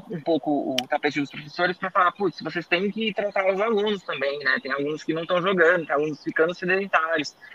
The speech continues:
Porque foi uma época que a gente teve um boom, assim, de, de, de, dessa questão do sedentarismo, de, da gente tá jogando mais videogame, de tá mexendo mais no computador e deixando os esportes de lado. Aí chegou o celular com todo esse boom.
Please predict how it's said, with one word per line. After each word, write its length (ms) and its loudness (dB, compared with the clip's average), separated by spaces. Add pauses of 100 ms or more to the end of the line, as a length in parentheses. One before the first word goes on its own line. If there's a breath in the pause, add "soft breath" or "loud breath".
(260 loud breath)
Porque 220 0
foi 160 0
uma 140 4
época 260 0
que 80 -2
a 40 0
gente 200 -4
teve 180 2
um 100 2
boom, 300 0
assim, 300 0
de, 240 -14 (200)
de, 400 -4 (460 loud breath)
de, 320 0
dessa 220 0
questão 260 0
do 80 0
sedentarismo, 840 2
de, 200 -2
da 120 4
gente 160 -2
tá 140 -2
jogando 260 2
mais 200 4
videogame, 520 -2
de 80 -14
tá 120 2
mexendo 340 -2
mais 180 4
no 80 -12
computador 600 0 (440 loud breath)
e 320 2
deixando 380 4
os 80 -2
esportes 420 2
de 60 2
lado. 260 4
Aí 120 4
chegou 240 2
o 40 -2
celular 520 -2
com 100 -12
todo 180 -4
esse 200 -8
boom. 400 -2